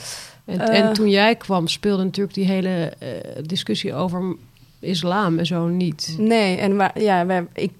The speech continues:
Speaker 2: kwam ook niet uit islam.
Speaker 1: Nee, nee,
Speaker 2: dus
Speaker 1: nee,
Speaker 2: ik
Speaker 1: maar ik
Speaker 2: denk,
Speaker 1: bedoel, daar
Speaker 2: ja,
Speaker 1: was inderdaad,
Speaker 2: ja,
Speaker 1: eh,
Speaker 2: voor
Speaker 1: ik kan me herinneren dat, dat Nederland veel hartelijker eigenlijk
Speaker 2: Ja.
Speaker 1: was.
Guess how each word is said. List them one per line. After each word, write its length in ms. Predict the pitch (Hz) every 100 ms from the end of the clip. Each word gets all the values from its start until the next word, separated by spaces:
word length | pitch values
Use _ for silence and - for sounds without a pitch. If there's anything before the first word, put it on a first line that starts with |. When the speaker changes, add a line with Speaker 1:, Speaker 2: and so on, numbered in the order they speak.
| -
Speaker 2:
kwam 240 | 190 190 190
ook 200 | 175 -
niet 220 | 165 170
uit 180 | 160 165
islam. 440 | 175 185 160 170
Speaker 1:
Nee, 200 | 262 254
nee, 140 | 247 233
Speaker 2:
dus 100 | 214
Speaker 1:
nee, 100 | 196
Speaker 2:
ik 40 |
Speaker 1:
maar 40 | 175
ik 40 |
Speaker 2:
denk, 200 | 196 220
Speaker 1:
bedoel, 160 | 214 240
daar 80 | 220
Speaker 2:
ja, 60 |
Speaker 1:
was 160 | 226 -
inderdaad, 500 | 220 220 214 220 175
Speaker 2:
ja, 60 |
Speaker 1:
eh, 280 | - 202 202
Speaker 2:
voor 480 | 202 196 190 185 185 180 - - 190 185 - 269 -
Speaker 1:
ik 200 | 220 -
kan 180 | 214 208
me 260 | 196 190
herinneren 500 | 185 202 202 233 202
dat, 180 | 190 180
dat 380 | 185 196 - 175 - _
Nederland 580 | 180 185 196 185 180 160 151 -
veel 240 | - 196 143
hartelijker 800 | 147 170 196 180 165 170 170 151 160
eigenlijk 360 | 170 208 190 165
Speaker 2:
Ja. 60 |
Speaker 1:
was. 380 | 165 165 - -